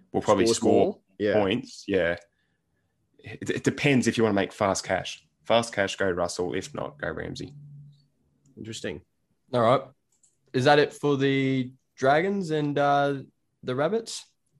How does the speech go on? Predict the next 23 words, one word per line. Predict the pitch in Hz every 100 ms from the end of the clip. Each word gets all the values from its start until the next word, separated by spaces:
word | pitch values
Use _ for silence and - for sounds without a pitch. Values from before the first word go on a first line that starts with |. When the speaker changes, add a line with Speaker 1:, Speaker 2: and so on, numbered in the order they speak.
| _ _
Speaker 2:
Yeah, | 113 110
I | 107
think, | - 117 117
um, | 104 98 92
you | 110 98
know, | 92
Jack | 82 104 -
Bird, | 95 95 101 98
as | 98
you |
said, | 92 101 98 98 95 - _ _ _ _
Amone. | 107 104 110 113 117 117 117 117 113 _ _ _ _ -
Uh, | 104 107 107 110 110 110 98 - _
yeah, | 107 117
that's | 107 -
probably | 113 110
all | 110
you're | 110
really | 113 110
looking | 110 117 117
at. | 139 - _ _ _ _ _ _ _ -
Speaker 3:
All | 139
right. | 165